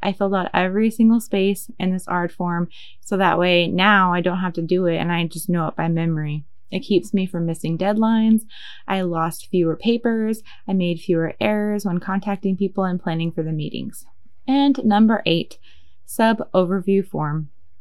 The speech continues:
I use this handy little form to help guide my sub to the information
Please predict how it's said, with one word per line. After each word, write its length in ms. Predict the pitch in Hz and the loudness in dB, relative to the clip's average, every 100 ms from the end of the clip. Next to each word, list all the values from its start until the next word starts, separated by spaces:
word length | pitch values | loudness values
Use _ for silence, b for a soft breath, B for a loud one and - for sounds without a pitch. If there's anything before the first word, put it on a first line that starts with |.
| - | -2
I 60 | 202 | 2
use 280 | 214 226 196 | 4 4 4
this 240 | 220 226 | 2 2
handy 300 | 226 220 220 | 4 4 4
little 280 | 214 208 220 | 2 0 -2
form 400 | - 165 165 185 | -2 -2 0 -2
to 100 | 196 | -2
help 380 | - 160 - - | -2 -2 -2 0
guide 320 | 165 160 170 | 2 2 0
my 180 | 170 175 | -4 -6
sub 400 | - 156 151 - | -4 -2 -2 -6
to 140 | - 185 | -4 0
the 100 | - | 0
information 680 | 170 175 147 147 - 156 | -2 -2 -4 -4 -4 -4